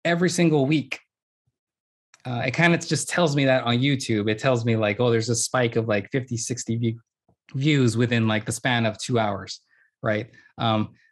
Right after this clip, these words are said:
that doesn't just randomly happen that fifty or sixty people from the same state, uh, find my videos at the same time.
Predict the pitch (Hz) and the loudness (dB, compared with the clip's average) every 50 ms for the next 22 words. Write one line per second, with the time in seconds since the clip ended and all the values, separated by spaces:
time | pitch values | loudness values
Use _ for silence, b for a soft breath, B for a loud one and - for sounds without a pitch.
0 | _ - 143 143 143 156 139 143 139 127 127 127 - - - - 123 117 - 113 | _ 0 0 2 2 2 2 4 4 2 2 0 -4 -6 -4 -4 -2 -2 -2 0
1 | 120 117 117 117 120 117 117 117 107 107 98 120 123 117 117 110 101 101 98 98 | 0 2 2 4 4 4 4 2 2 2 0 0 -2 0 -2 -2 -2 0 -2 -2
2 | - - 127 120 117 - 127 113 104 - - - 117 - - - 113 117 127 120 | -2 -4 -4 -4 -4 -2 -2 -2 -2 -2 -2 -4 -6 -4 -8 -8 -6 -2 -2 0
3 | 113 113 110 - 117 113 110 107 101 - 120 113 107 98 - - 113 113 104 104 | 0 0 -2 0 0 0 0 0 0 0 2 2 2 0 0 0 0 0 0 -2
4 | - - - _ _ _ _ _ _ _ _ _ _ _ _ _ _ _ - 117 | -6 -14 -18 _ _ _ _ _ _ _ _ _ _ _ _ _ _ _ -10 -8
5 | 110 113 - 127 120 117 113 110 107 104 104 95 98 98 98 98 107 123 113 117 | -8 -4 -2 0 0 2 2 0 0 -2 -2 -4 -4 -6 -6 -6 -6 -6 -6 -6
6 | 127 113 - 107 101 101 - - 104 104 117 - | -6 -6 -6 -6 -6 -6 -8 -10 -12 -12 -14 -16